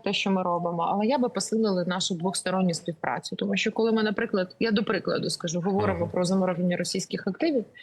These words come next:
Speaker 1: ми знаємо ті країни, які, як сказати,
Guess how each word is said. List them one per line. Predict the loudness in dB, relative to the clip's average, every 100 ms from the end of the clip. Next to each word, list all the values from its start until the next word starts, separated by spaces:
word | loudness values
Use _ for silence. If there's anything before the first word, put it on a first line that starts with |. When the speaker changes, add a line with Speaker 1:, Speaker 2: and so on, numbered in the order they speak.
| -20 _ _ _ _
Speaker 1:
ми | 0 4
знаємо | 4 4 4 4
ті | 2
країни, | 0 2 4 4 4 4
які, | 2 2 2 2 0 _ _ _ -20 _ _ _ -8
як | -6
сказати, | -2 0 0 0